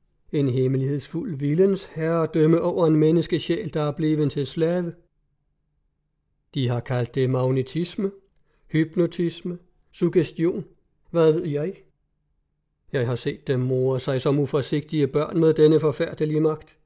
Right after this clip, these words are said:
Ulykken er kommet over os. Ulykken er over menneskene.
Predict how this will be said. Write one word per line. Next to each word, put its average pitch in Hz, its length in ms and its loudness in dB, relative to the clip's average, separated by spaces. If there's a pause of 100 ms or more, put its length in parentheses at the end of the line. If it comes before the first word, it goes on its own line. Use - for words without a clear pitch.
(1160)
Ulykken 151 580 2
er 135 80 2
kommet 143 380 2
over 180 280 -4
os. - 480 -12 (640)
Ulykken 151 500 2
er 151 240 2
over 160 340 -2
menneskene. 165 540 0